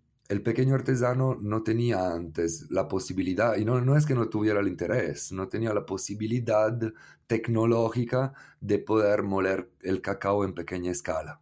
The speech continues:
¿sí? Entonces yo siempre atribuyo también, hay varios factores, pero la actual escena es también gracias a una nueva disponibilidad de maquinarias en pequeña escala,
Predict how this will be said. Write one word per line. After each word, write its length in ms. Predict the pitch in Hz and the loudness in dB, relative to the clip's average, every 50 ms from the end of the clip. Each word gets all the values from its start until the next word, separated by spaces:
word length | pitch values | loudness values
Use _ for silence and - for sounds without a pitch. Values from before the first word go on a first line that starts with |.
| _ _ | _ _
¿sí? 200 | - - - 78 78 78 - - - - - - - - - - - | -16 -12 -8 -8 -8 -10 -12 -16 -20 -20 -20 -20 -20 -20 -20 -20 -20
Entonces 320 | _ - 123 110 - 113 113 | _ -4 -2 0 2 2 4
yo 140 | 123 143 143 | 4 4 2
siempre 260 | 135 131 127 143 143 | 2 0 2 2 0
atribuyo 640 | 135 - 117 117 113 104 110 113 117 110 104 104 | 0 0 0 0 2 4 4 4 4 4 2 0
también, 260 | - 104 98 104 101 | 0 -2 -2 0 0
hay 140 | 104 104 101 | 0 0 2
varios 260 | 107 127 123 123 120 | 4 4 2 2 2
factores, 560 | - 104 98 - - 110 101 98 92 87 87 - | 0 -4 -4 -2 -2 0 2 2 2 0 -2 -2
pero 380 | - 95 98 101 98 95 - - - - - _ _ _ _ | -2 0 2 2 2 0 -4 -10 -20 -20 -20 _ _ _ _
la 200 | 95 92 95 98 | -2 0 2 0
actual 360 | 95 - - - 117 117 120 | 0 0 0 2 2 4 4
escena 680 | 123 120 120 - 123 123 123 127 131 135 147 151 151 - - - - - - _ _ _ _ _ | 2 2 2 0 0 2 2 2 2 0 0 0 -4 -6 -12 -20 -20 -20 -20 _ _ _ _ _
es 180 | - 104 98 - | -4 -4 -4 -2
también 380 | - 110 104 104 110 117 110 110 | -2 -2 0 0 0 2 2 2
gracias 260 | 110 107 104 107 107 | 2 2 2 2 2
a 40 | 104 | 0
una 80 | 101 | 2
nueva 240 | 101 101 107 110 107 | 2 2 2 2 0
disponibilidad 840 | 113 107 104 - - 104 98 98 95 101 98 98 98 95 98 98 | 0 -2 -2 -2 -4 -4 -2 -2 -2 -2 0 0 2 2 2 0
de 100 | 95 95 | 0 0
maquinarias 1000 | 95 95 92 - - 87 90 98 117 117 101 95 87 87 76 76 - - - - - _ _ _ _ _ - - _ _ _ _ | -2 -4 -6 -6 -8 -6 -2 0 2 2 2 2 0 0 -2 -4 -8 -8 -10 -12 -18 _ _ _ _ _ -20 -20 _ _ _ _
en 220 | - 120 120 120 117 | 0 0 0 0 0
pequeña 400 | 120 117 117 113 110 101 98 90 | 0 -2 0 -2 -2 -2 -4 -4
escala, 600 | 76 - - 92 87 80 73 62 64 - - | -6 -6 -4 -2 0 0 -2 -2 -6 -10 -14